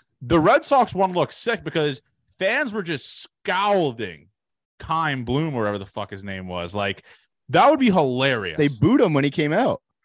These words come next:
Speaker 1: Like, I wonder what the reaction would be for Ross. I, we're all, we are a really nice fan base, I guess. So I guess it would probably be like, and Ross Atkins is a great offseason, but I would love to hear him describe, like, a fan question, like, "Why did you pick up Kevin Kiermaier?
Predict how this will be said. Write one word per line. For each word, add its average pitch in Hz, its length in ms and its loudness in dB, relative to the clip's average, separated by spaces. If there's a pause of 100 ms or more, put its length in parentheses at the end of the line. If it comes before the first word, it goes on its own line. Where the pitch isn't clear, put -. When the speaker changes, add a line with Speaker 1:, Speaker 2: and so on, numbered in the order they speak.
Speaker 1:
Like, 175 340 2 (220)
I 175 120 6
wonder 294 260 4
what 320 120 4
the 302 80 -2
reaction 208 380 2
would 208 40 -2
be 202 40 -4
for 170 140 -4
Ross. 170 200 0
I, 151 160 -2
we're 165 400 -4
all, 202 140 0
we 175 120 -2
are 208 120 -2
a 160 40 -2
really 143 260 -6
nice 120 280 -10
fan 107 320 -6
base, 95 240 -10
I 98 80 -10
guess. 90 300 -8
So - 160 -4
I 98 100 -2
guess 107 260 -8
it 107 40 -4
would 92 120 -8
probably 95 220 -2
be 90 160 -8
like, 90 160 -8
and 113 80 -4
Ross 180 160 0
Atkins 127 260 -2
is 98 40 -8
a 92 40 -10
great 98 180 -8
offseason, 92 440 -8
but 98 140 -10 (180)
I 147 140 4
would 196 120 2
love 214 200 2
to 240 80 -2
hear 226 180 2
him 202 140 0
describe, 143 840 2 (480)
like, 131 280 -2 (100)
a 123 100 -4
fan 147 380 -2
question, 143 540 -2
like, 107 180 -8
"Why 120 260 0
did 139 140 -4
you 127 60 -8
pick 127 240 -6
up 120 140 -6
Kevin 113 240 -8
Kiermaier? 123 680 0